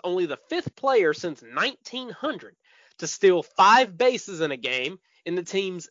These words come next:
ten to six loss to Houston at the Astrodome. During his twenty-year career,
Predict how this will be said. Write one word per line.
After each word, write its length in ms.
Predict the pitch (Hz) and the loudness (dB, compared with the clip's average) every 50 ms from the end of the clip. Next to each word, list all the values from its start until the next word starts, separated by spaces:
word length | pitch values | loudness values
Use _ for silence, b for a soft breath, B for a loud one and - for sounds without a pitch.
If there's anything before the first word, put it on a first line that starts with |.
| _ | _
ten 280 | - - - 233 285 294 | -20 -6 -4 -4 -2 -2
to 100 | 247 180 | -4 -8
six 300 | - - 175 147 - - | -4 -2 -2 -2 -2 -2
loss 300 | 143 135 135 147 143 - | 0 2 4 4 2 0
to 180 | - - 175 147 | -4 -4 -4 -4
Houston 560 | - - 277 - - - - 135 123 147 - - | -4 -4 -6 -6 -6 -6 -10 -10 -10 -10 -6 -6
at 160 | 135 135 - - | -6 -6 -2 -2
the 100 | 165 196 | 0 2
Astrodome. 640 | 214 226 220 - - 196 170 151 143 131 117 107 - _ _ _ _ b b b b b b b b _ | 2 2 0 0 -2 -2 0 0 0 -2 -2 -6 -12 _ _ _ _ b b b b b b b b _
During 240 | 165 202 254 285 254 | 4 6 6 4 4
his 160 | 208 202 165 | 2 -2 -2
twenty-year 560 | - - - 160 175 226 277 277 254 269 285 - | -2 -6 -2 0 0 0 0 0 -4 -4 -6 -4
career, 540 | - 220 214 214 277 277 190 143 131 131 | -4 -4 -2 0 0 2 2 2 0 -2